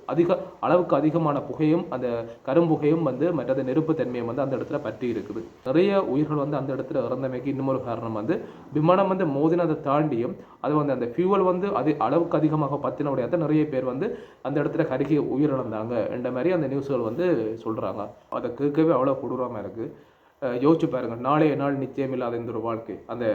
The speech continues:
விமானிக்கு தெரியுமா, அல்லது அந்த பேசஞ்சருக்கு தெரியுமா, இல்லாட்டி அந்த ஊழியர்களுக்கு தெரியுமா? இது மாத்திரம் இல்லாமல் மெடிக்கல் ஸ்டூடெண்ட்ஸ் வந்து என்ன பாவம் செஞ்சாங்க? அனைவருமே இப்போ உயிரோட இல்லை. ஒரே ஒருத்தர் தப்பிச்சு வர, அவருடைய தம்பியும் வந்து இந்த இடத்துல உயிரோட இல்லை.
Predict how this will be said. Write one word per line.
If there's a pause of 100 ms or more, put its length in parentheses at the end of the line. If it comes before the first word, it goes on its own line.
(400)
விமானிக்கு
தெரியுமா,
அல்லது
அந்த
பேசஞ்சருக்கு
தெரியுமா,
இல்லாட்டி
அந்த
ஊழியர்களுக்கு
தெரியுமா? (320)
இது
மாத்திரம்
இல்லாமல்
மெடிக்கல்
ஸ்டூடெண்ட்ஸ்
வந்து
என்ன
பாவம்
செஞ்சாங்க? (280)
அனைவருமே
இப்போ
உயிரோட
இல்லை. (100)
ஒரே
ஒருத்தர்
தப்பிச்சு
வர,
அவருடைய
தம்பியும்
வந்து
இந்த
இடத்துல
உயிரோட
இல்லை.